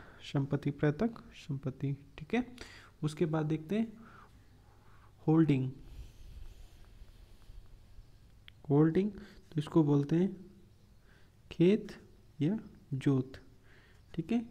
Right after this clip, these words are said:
खेत या जोत। उसको बोल, उसके बाद है होमेज, तो यहाँ पे हो जाएगा श्रद्धांज-, श्रद्धांजलि, ठीक है, श्रद्धांजलि देना होमेज।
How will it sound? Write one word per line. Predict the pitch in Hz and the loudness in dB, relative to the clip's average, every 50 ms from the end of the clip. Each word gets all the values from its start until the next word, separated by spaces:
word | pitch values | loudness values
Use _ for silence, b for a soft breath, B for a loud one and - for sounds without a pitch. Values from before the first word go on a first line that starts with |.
| - - | -8 0
खेत | - 151 147 151 - | 0 2 2 0 -2
या | 247 277 269 - - - - - | -6 -6 -8 -10 -18 -16 -8 -6
जोत। | 139 135 139 131 127 - - - - B B B B B B B B B B B | -4 -2 0 -2 -2 -4 -8 -18 -20 B B B B B B B B B B B
उसको | 151 147 151 - 180 175 | -4 -4 0 2 2 4
बोल, | 165 165 160 | 4 4 2
उसके | 160 - - - - 156 - - 175 | 0 -2 -8 -6 -6 -4 0 2 4
बाद | 170 160 156 156 196 | 4 6 4 4 2
है | 214 208 208 - | 0 2 4 4
होमेज, | 151 151 156 151 139 135 - - - - - - - - - - - - - - - - - - - - - - - - - - - - - - - - - b b b b b b b b b b b b b b b b b b b b b b - - - - - - | 4 6 6 4 2 2 0 -6 -12 -14 -16 -20 -20 -20 -20 -20 -20 -20 -18 -18 -18 -20 -20 -20 -20 -20 -20 -20 -20 -20 -20 -20 -20 -20 -20 -20 -20 -20 -20 b b b b b b b b b b b b b b b b b b b b b b -20 -20 -20 -12 -2 2
तो | 156 147 | 4 4
यहाँ | 139 135 143 151 160 | 6 6 6 6 4
पे | 160 160 - 160 | 4 2 2 2
हो | 147 | 2
जाएगा | 143 147 156 156 160 185 196 202 196 - - - - - - - - - - - - - - - - - - - - - - - - - - - - - b b b b b b b b b b - - | 4 2 2 2 2 2 0 0 -2 -6 -16 -20 -20 -20 -20 -20 -20 -20 -20 -20 -20 -20 -20 -20 -20 -20 -20 -20 -20 -20 -20 -20 -20 -20 -20 -20 -20 -20 b b b b b b b b b b -20 -14
श्रद्धांज-, | - - - 165 151 156 156 156 156 151 147 151 156 170 - | -4 4 4 4 6 6 6 6 6 4 2 2 0 -4 -6
श्रद्धांजलि, | - - - 147 147 165 165 160 151 147 143 147 147 147 143 - - - - | -10 -8 -4 2 4 6 6 6 4 2 2 2 0 0 -2 -6 -20 -16 -10
ठीक | - 151 - 254 | -10 -4 0 0
है, | 262 254 262 - - - - - - - - B B B B B B B | -2 -2 -4 -16 -20 -20 -20 -20 -20 -20 -20 B B B B B B B
श्रद्धांजलि | - - 165 156 151 160 165 160 160 156 156 170 196 226 226 - - - | -2 2 2 2 4 2 0 0 0 0 0 -2 -2 -2 -4 -6 -8 -4
देना | 139 147 151 185 | -2 -2 0 0
होमेज। | 202 165 156 147 143 135 127 127 | 0 2 2 2 2 2 0 -2